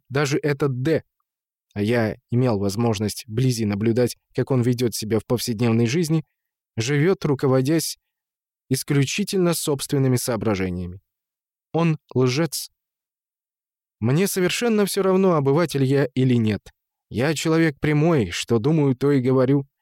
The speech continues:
Вообще лучше всего, когда каждый делает только то, что ему нравится делать.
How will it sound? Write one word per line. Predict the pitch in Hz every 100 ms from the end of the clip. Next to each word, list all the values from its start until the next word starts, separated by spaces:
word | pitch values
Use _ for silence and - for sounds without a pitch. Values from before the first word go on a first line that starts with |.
| _ _
Вообще | 101 117 - 226
лучше | 196 208 196
всего, | 165 185 180 190
когда | - 151 139 165 143
каждый | 185 185 151 170
делает | 135 160 151 139
только | - 147 135 139
то, | - 220 - - -
что | - 143
ему | 160
нравится | 175 139 165 135 -
делать. | 123 104 - -